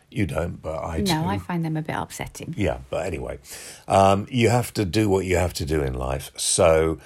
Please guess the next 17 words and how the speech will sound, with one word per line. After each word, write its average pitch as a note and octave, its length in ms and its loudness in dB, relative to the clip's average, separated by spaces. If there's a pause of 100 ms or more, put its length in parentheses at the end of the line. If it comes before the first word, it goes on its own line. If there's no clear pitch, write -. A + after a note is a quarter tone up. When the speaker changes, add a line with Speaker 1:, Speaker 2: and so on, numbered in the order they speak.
(200)
Speaker 1:
I A#2 140 4
have A2+ 180 4
stage G2+ 720 0
four F2 460 0
kidney E2 360 -4
cancer. E2 540 -2 (560)
Uh, D#2+ 240 2
a F#2+ 60 -2
little F#2+ 180 2
plug F#2+ 320 0
for - 120 -6
the E2+ 60 -2
charity F2 460 2
kidney F2+ 380 -6
cancer F2+ 400 -2
dot F#2+ 360 -2
org, F#2 600 0